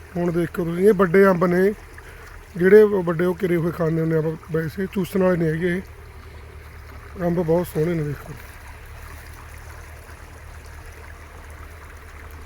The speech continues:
ਇਹ ਤਾਂ ਜੀ ਕਰਦਾ ਰਹੇ ਲਵੇ ਦੇਖੀ ਚੱਲ ਬਾਈ,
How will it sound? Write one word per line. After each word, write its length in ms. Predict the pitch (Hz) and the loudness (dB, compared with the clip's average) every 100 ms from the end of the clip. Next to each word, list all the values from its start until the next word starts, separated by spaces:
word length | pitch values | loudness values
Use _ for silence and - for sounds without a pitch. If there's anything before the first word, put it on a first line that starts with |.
| - - - - - - | -14 -14 -14 -14 -8 0
ਇਹ 120 | 190 | 6
ਤਾਂ 200 | 226 226 | 10 10
ਜੀ 160 | 208 | 8
ਕਰਦਾ 320 | 196 214 190 202 | 4 4 6 8
ਰਹੇ 100 | 220 | 8
ਲਵੇ 200 | 214 202 | 8 4
ਦੇਖੀ 340 | 190 - 196 | 2 -2 -6
ਚੱਲ 200 | 170 170 | -2 -2
ਬਾਈ, 300 | 156 185 190 | -2 -4 -6